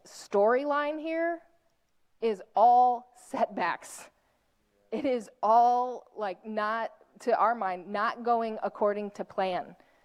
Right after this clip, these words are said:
God's plan, <clears throat> which I will get to this, <laughs> to put his spirit inside of us,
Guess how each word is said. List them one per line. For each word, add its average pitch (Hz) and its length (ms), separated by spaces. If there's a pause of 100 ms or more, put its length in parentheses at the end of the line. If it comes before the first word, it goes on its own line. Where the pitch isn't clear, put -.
(360)
God's 254 500
plan, 180 680 (1000)
<clears throat> 254 280
which 190 200
I 185 120
will 196 180
get 208 240
to 185 80
this, 165 380 (280)
<laughs> - 260
to 226 120
put - 400
his 247 220
spirit 240 460
inside 220 580
of 196 140
us, 160 460